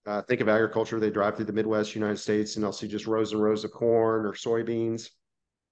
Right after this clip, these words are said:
As far as the eye can see, we're generally not doing those commodity based crops. There's other places, as I mentioned, that you can invest in that, that type of farmland. We're doing more niche-y sorts of things, like, like I said, vineyards or,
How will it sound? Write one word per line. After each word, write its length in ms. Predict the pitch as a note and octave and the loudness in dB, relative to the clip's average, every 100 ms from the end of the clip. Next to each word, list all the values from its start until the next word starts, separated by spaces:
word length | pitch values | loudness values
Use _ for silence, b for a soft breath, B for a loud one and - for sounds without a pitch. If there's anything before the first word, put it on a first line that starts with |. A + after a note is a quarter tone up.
| _ - | _ -12
As 40 | |
far 160 | - A#2 | 0 0
as 100 | G#2+ | 2
the 80 | G#2+ | -2
eye 80 | |
can 140 | G#2+ G#2+ | -2 -4
see, 220 | A#2+ A2 B B - | -4 -8 B B 2
we're 140 | C#3+ | 6
generally 280 | C3+ C3+ C3+ | 8 8 6
not 220 | B2+ A2 | 4 2
doing 260 | A#2+ B2 A#2+ | 0 2 0
those 200 | A2 - | -2 -2
commodity 360 | A2+ A2 A2+ | -2 0 0
based 260 | A2 G#2+ - | 0 -2 -2
crops. 380 | G#2 G#2 A#2+ - | -2 -2 -2 -4
There's 220 | A2 G2+ | -4 0
other 220 | G#2 A2 | 0 0
places, 600 | G#2+ A2+ G#2+ A2+ G#2+ - B B B G2+ | 0 -2 -2 -6 -10 -12 B B B -8
as 100 | G#2+ | 2
I 20 | |
mentioned, 360 | G#2+ G#2+ A2+ | 2 2 0
that 140 | A2+ - | -2 -4
you 40 | |
can 140 | A2 G2+ | -4 -2
invest 380 | F#2 G2+ - G#2+ | 0 0 0 -2
in 100 | G2 | 0
that, 260 | G2 G#2 | 0 -2
that 140 | G#2 G#2 | -4 -2
type 220 | A2 - | -4 -4
of 100 | G#2+ | -2
farmland. 360 | A2 A2 A2+ - B B | 0 2 0 -2 B B
We're 160 | - B2+ | 2 4
doing 540 | C3 C3+ B2+ A#2+ A#2 - | 6 6 6 4 0 -2
more 240 | A#2+ A#2 | 0 2
niche-y 360 | G#2+ G#2+ - B2+ | 2 -2 -4 -8
sorts 300 | - B2 A2+ | 0 -2 0
of 100 | A2+ | -2
things, 360 | A2 G#2+ A#2+ G#2 | 2 2 0 0
like, 180 | G2+ G2 | -2 -2
like 180 | G2 G2+ | -6 -4
I 40 | |
said, 220 | A2 - | -6 -2
vineyards 600 | G#2+ A2 A#2 A#2 A2+ - - | 0 2 2 2 0 -6 -4
or, 600 | A2 G#2 G#2 G2 G#2+ | 0 2 4 4 2